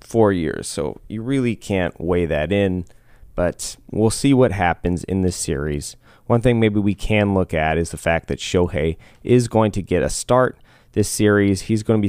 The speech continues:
starting Wednesday in the afternoon game against Cincinnati. And Shohei has not pitched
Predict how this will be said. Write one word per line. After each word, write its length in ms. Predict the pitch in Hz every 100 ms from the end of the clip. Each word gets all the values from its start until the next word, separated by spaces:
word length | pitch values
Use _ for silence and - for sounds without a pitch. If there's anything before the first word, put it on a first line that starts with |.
| -
starting 480 | 107 101 98 95 95
Wednesday 760 | - 101 123 104 98 87 82 80 - -
in 120 | - 90
the 160 | 90
afternoon 720 | 87 95 - 95 95 156 185 123
game 400 | 87 50 50 - - _ _ _ _
against 320 | 69 87 73
Cincinnati. 720 | - 78 - 76 69 71 90 - _ _ _ - _
And 440 | 110 113 107 104
Shohei 840 | - - - 139 156 110 82 80 - -
has 280 | 98 98 -
not 300 | 127 - -
pitched 540 | - 139 - - -